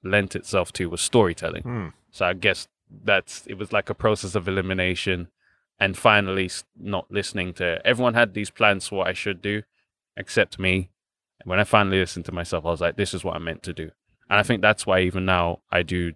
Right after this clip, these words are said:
Speaker 1: different styles of, it's all the same thing to me. It's all comes down to telling a story.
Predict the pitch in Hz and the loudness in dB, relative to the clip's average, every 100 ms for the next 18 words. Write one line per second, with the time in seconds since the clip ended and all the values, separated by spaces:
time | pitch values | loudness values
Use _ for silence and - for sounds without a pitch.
0 | - 98 - 82 - - - 98 90 85 | -4 -4 -4 -10 -8 -2 4 4 4 2
1 | 95 90 92 - _ _ _ - 110 - | 2 2 -2 -20 _ _ _ -10 -8 0
2 | 135 131 110 104 110 104 127 117 - 90 | 4 6 4 4 2 2 0 -2 -2 -6
3 | 92 - 117 - 107 98 95 90 95 92 | -4 0 0 4 2 4 2 0 -2 0
4 | 85 87 - 120 80 - | 0 -4 2 4 4 -4